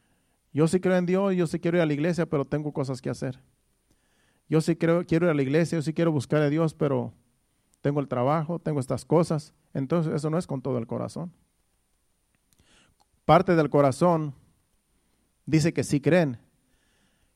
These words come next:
Con parte del corazón dicen que sí saben que hay bendición, pero no le buscan con todo su corazón porque hay otras cosas de por medio.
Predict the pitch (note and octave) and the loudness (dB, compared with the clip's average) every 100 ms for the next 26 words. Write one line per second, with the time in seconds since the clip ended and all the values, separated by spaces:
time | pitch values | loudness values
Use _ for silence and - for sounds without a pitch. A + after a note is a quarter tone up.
0 | _ _ C#3 C#3 E3 E3 D3+ C#3+ C#3 B2 | _ _ 0 4 4 4 2 2 2 2
1 | E3+ E3+ - - _ - C#3+ C#3+ D#3 C3+ | 0 0 -4 -12 _ -4 0 2 0 -2
2 | A#2+ D3+ D#3 C#3+ B2 _ - - E3+ F3+ | -2 0 0 0 -4 _ -8 2 4 4
3 | D3 C3 D3 C#3+ C#3 B2+ A#2+ D#3+ E3+ A#2 | 0 0 0 2 0 -2 -4 -4 -4 -6
4 | _ _ _ _ _ _ _ _ _ _ | _ _ _ _ _ _ _ _ _ _
5 | _ _ D3 D3 D#3+ F3 D#3+ F3+ F3+ - | _ _ 4 4 2 2 2 2 0 -2
6 | D3 C#3+ C3 D#3 D#3 C3+ - D#3 E3 C#3+ | -4 -4 -2 0 0 0 -4 -2 0 0
7 | D#3 E3+ D#3+ C#3+ A#2+ C3+ C#3+ C#3 - C#3+ | -2 -4 -4 -6 -2 -2 -2 -4 -4 -6
8 | C3 C3 B2 C3 B2+ E3+ D3+ | -4 -4 -4 -4 -4 -4 -8